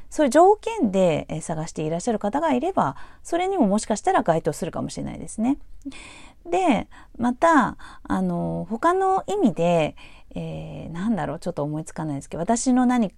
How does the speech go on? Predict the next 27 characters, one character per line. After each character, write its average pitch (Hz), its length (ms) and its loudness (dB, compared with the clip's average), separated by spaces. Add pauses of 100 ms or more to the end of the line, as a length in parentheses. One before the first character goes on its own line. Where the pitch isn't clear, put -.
(140)
か 143 340 -4
の、 262 320 4 (320)
え 170 200 -6
ー、 170 40 -8
部 170 100 -10
分 147 300 -2
が、 233 320 2 (280)
こ 151 440 -10
う、 - 120 -12
嫌 - 80 2
だ - 200 2
っ - 120 -20
て 156 100 -6
い 156 80 -4
う - 20 -4
の 151 120 -6
が - 120 -14 (140)
あ 302 80 -2
っ 330 80 -8
た 220 100 -2
ら、 202 220 0
そ 269 120 -4
れ 302 80 -2
は 302 80 -2
最 285 240 -2
初 277 140 0
に 262 260 2